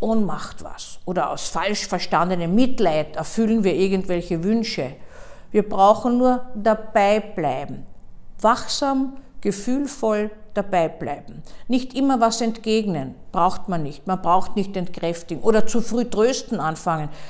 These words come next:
Wer zu früh tröstet, tröstet immer sich selbst und kommt mit dem Trost nicht an. Depression. Depression ist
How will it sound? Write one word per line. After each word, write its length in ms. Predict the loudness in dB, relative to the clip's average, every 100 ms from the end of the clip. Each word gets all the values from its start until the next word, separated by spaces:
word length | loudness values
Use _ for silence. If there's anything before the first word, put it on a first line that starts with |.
| 0
Wer 160 | 2 4
zu 180 | 4
früh 200 | 4 2
tröstet, 560 | 0 4 4 2 -4 0
tröstet 400 | 2 2 0 -2
immer 220 | 0 0
sich 240 | 0 -2 -2
selbst 540 | -2 -2 -8 -10 -14 -18 -14 -12 -8 -2
und 340 | 0 0 -2 -4 -6 -6
kommt 320 | 0 0 0
mit 180 | -6 -4
dem 160 | -6
Trost 520 | -4 -4 -4 -8 -14 -12
nicht 220 | -12 -10
an. 280 | -8 -8 -10 -12 -14 -8 -2 2 0 -2 -12 -20 -20 -18 -18 -4 2
Depression. 840 | 4 6 4 2 2 2 2 -6 -6 -2
Depression 960 | -2 0 -2 0 4 6 6 2 -2
ist 540 | -2 -4 -4 -8 -14